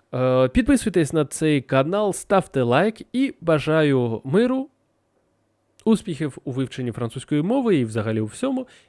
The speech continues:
І прощаємося до наступного разу, до завтра. Робіть домашні завдання, обов'язково робіть домашні завдання.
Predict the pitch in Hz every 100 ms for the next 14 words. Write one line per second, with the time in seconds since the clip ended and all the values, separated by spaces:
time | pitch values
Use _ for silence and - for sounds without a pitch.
0 | _ 120 117 117 - 117 104 - 190 202
1 | 175 139 123 117 220 220 151 - 175 143
2 | 127 117 113 107 110 110 208 170 127 110
3 | - 113 104 _ _ - - - - 135
4 | 226 240 - - - - 139 151 - 127
5 | 123 127 123 117 - - 220 170 131 117
6 | - 165 180 170 165 123 113 110 131 120
7 | 113 113 - 113 107 110 107 107